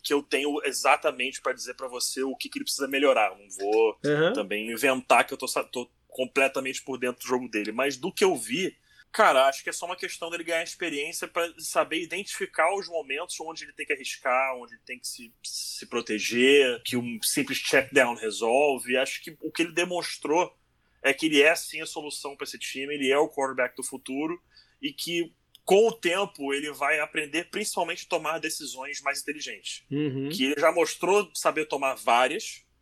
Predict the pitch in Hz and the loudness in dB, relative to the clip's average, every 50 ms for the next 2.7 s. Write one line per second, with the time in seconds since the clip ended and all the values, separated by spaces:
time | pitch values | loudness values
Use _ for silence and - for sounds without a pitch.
0 | _ _ - 92 104 - _ _ - - 123 107 110 127 147 147 143 - - - | _ _ -12 -12 -12 -14 _ _ -4 0 0 2 2 2 0 -2 -6 -10 -12 -12
1 | - 107 120 - - 143 151 147 - 123 117 117 - - - 113 117 113 117 104 | -12 -12 -6 -2 0 0 0 0 -2 -4 -6 -6 -6 -6 -4 -4 -2 -2 -4 -4
2 | - - 107 104 - 107 104 - - 104 107 120 135 | -6 -8 -10 -8 -6 -6 -4 -4 -2 -2 -2 -2 -4